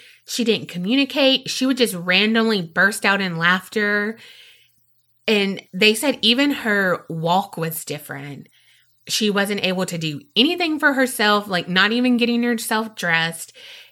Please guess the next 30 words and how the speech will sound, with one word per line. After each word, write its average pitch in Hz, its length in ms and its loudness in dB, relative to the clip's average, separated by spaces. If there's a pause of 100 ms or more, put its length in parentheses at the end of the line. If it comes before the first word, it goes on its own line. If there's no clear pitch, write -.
(120)
And 208 240 2 (280)
they 214 200 2
said 220 340 -2
even, 262 440 0
like, 220 220 -6
small 220 560 2
moments 208 560 0
of 175 300 -2
affection, 165 500 -6
like 165 160 -8
a 160 60 -12
pat 269 320 -2
on 285 160 0
the 285 100 0
head, 208 600 0 (560)
anything, 190 640 -2 (280)
would 202 380 2
just, 202 360 -4 (120)
like, 185 400 -8 (640)
she - 280 -6
acted 208 300 -2
like 202 180 -2
it 165 80 -2
was 180 180 -4
so 196 540 0 (300)
painful. 196 1040 -2 (260)
So - 140 -6
she 220 200 -2
would, 196 140 0
like, 151 200 -4